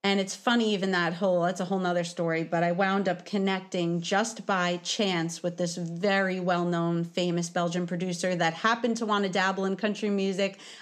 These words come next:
I happened to be playing a big festival only forty-five minutes away from where his studio was. So everything kind of led me to this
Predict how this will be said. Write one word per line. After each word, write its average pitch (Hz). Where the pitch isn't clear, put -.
I 196
happened 233
to 220
be 214
playing 220
a 180
big 196
festival 208
only 180
forty-five 240
minutes 214
away 196
from 196
where 190
his 220
studio 202
was. 190
So 240
everything 277
kind 247
of 196
led 208
me 185
to 202
this 170